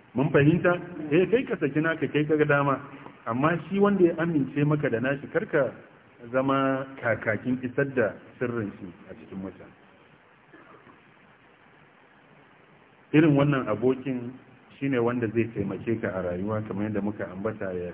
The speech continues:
taimake ka wajen tafiyar da damuwarka. Shi ne wanda zai sa, zai kawo maka farin ciki. "هارون أخي، أشدد به أزري وأشركه في أمري كي نسبحك كثيرا ونذكرك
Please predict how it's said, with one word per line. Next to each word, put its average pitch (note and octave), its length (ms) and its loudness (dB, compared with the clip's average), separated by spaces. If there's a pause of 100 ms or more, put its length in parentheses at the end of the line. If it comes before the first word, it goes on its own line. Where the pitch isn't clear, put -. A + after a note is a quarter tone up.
(100)
taimake G2 420 -6
ka G#2+ 80 -2
wajen G#2 300 -2
tafiyar A2 440 -2
da G2 100 -2
damuwarka. G2+ 720 -4 (960)
Shi F3+ 100 -2
ne F3+ 100 2
wanda D#3 220 4
zai C#3 220 -2
sa, C3 140 -2 (100)
zai C3+ 140 -2
kawo A2+ 200 -4
maka A#2 300 -4
farin A2 400 -6
ciki. - 240 -14 (2750)
"هارون B2+ 460 2
أخي، A#2+ 400 -4 (580)
أشدد D3 420 2
به C3 400 0
أزري A#2+ 420 2 (540)
وأشركه B2+ 640 2
في G#2+ 300 -6
أمري C#3+ 320 0 (480)
كي F3 80 2
نسبحك A#2+ 720 -2
كثيرا D3+ 480 -2
ونذكرك G#2+ 640 -4